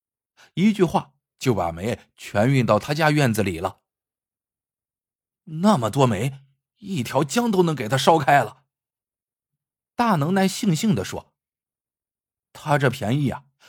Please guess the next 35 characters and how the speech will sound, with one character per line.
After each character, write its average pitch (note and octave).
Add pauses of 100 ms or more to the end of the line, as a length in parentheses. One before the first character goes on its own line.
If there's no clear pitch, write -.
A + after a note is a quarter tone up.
(100)
可 -
占 F3
大 F3+
了。 - (1400)
”“哈 -
哈， - (840)
让 C3
实 C3
在 D3
人 B2+
占 C3
便 A2
宜， G2+ (480)
我 -
们 B2
高 D3
兴。” D#3 (2000)
安 G#3
全 D#3
帽 D3+
说 D3
完， F#2+ (280)
就 D#3+
笑 F3
着 A2+
回 A#2+
到 B2+
车 G#3
上， - (240)
一 A#2+
踩 G#2
油 A#2+
门 C3
走 D2
了。 B2